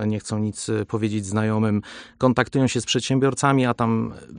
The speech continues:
zdarza się, że są wprowadzani, e, mówiąc zwyczajnie, w błąd. Stąd, jeżeli ktoś dokonał takiego zakupu,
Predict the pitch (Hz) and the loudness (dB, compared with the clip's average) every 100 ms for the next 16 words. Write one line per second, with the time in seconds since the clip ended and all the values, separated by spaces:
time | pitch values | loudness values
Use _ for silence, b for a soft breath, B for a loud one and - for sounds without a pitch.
0 | 117 135 110 120 120 113 - 107 107 107 | -8 -4 6 8 8 6 2 0 4 4
1 | 104 - 123 107 113 104 104 110 101 98 | 4 2 0 0 2 2 4 4 4 2
2 | 95 B B B - 101 113 110 104 104 | 0 B B B 0 4 4 2 0 0
3 | 110 110 107 101 101 101 92 82 - - | 2 4 4 4 2 2 2 0 -10 -10
4 | - - 135 123 113 - 120 123 117 113 | -6 -2 2 2 0 0 0 2 2 2
5 | 107 - - 117 - - 107 110 - 143 | 0 -4 0 0 0 -2 0 2 2 4
6 | 135 120 117 117 110 110 - 107 104 | 4 0 -2 0 0 -2 -2 -2 -2